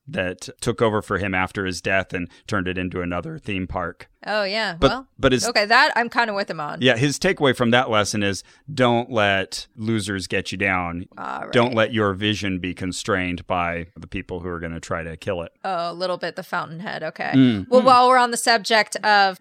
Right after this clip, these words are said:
Speaker 2: Disney, just real briefly, I just wanna say Hidden Mickeys is making a comeback,
Speaker 1: <gasps>
Speaker 2: everybody.
Speaker 1: Hey, I'm excited
Speaker 2: Um,
Speaker 1: about that.
Speaker 2: we <laughs> recorded our first episode in one year. <laughs> Victor actually is editing it this weekend, so hopefully next week.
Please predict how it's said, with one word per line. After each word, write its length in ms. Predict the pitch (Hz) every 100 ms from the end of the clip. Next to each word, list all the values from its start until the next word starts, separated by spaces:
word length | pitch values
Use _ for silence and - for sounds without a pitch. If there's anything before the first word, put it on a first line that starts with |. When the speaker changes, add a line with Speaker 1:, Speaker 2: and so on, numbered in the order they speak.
| 180
Speaker 2:
Disney, 500 | 220 196 233 240 247
just 240 | 247 240
real 140 | 233 220
briefly, 400 | 226 233 247 214
I 60 |
just 180 | 185 -
wanna 160 | 269 302
say 460 | 240 208 190 190 202
Hidden 300 | 233 285 311
Mickeys 340 | 262 262 254
is 140 | 220
making 300 | 185 175 247
a 100 | 339
comeback, 800 | 370 269 214 175 170 302 359 294 -
Speaker 1:
<gasps> 40 |
Speaker 2:
everybody. 640 | 202 196 196 185 180 185 190
Speaker 1:
Hey, 180 | 208 226
I'm 200 | 131 202
excited 340 | - 220 226
Speaker 2:
Um, 60 | 208
Speaker 1:
about 220 | 208 90
that. 260 | 92 82 80
Speaker 2:
we 180 | 247 269
<laughs> 0 |
recorded 680 | 311 381 381 - 302 302 311
our 240 | 277 370
first 320 | - 233 269 302
episode 420 | 294 294 262 247
in 320 | 208 202 208
one 300 | 190 202 285
year. 340 | 285 175 196 415
<laughs> 60 | 1077 1077 1077 1077 - - - - - - -
Victor 420 | 220 247 247 262
actually 300 | 247 240 302
is 120 | 277 208
editing 380 | 202 190 226
it 120 | 233 -
this 160 | 202
weekend, 380 | 233 302 427 392
so 120 | 226
hopefully 440 | 214 240 269 254 240
next 240 | 226 -
week. 240 | 165 -